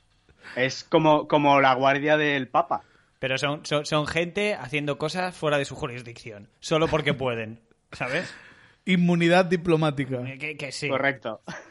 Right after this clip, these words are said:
Speaker 2: Y que, no, y que Black Panther empieza con, con una violación de los acuerdos de Sokovia, que el tío, eh, entra en otro país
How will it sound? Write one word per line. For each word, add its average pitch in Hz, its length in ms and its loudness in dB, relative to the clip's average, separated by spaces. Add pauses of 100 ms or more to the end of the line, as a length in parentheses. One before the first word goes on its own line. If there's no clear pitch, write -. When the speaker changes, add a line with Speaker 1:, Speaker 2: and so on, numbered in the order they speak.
Speaker 2:
Y 147 100 -6
que, 147 100 -6
no, 135 140 -6
y 156 80 4
que 208 100 2
Black 143 240 -2
Panther 156 380 0
empieza 160 380 -4
con, 165 160 -4
con 156 180 -2
una 151 160 -2
violación 147 380 -2
de 143 80 -4
los 143 80 -4
acuerdos 139 300 -4
de 139 100 -6
Sokovia, 139 340 -6
que 202 60 -4
el 147 100 -6
tío, 127 320 -8
eh, 135 220 -10
entra 143 220 -4
en 156 80 -2
otro 147 220 -2
país 131 480 -8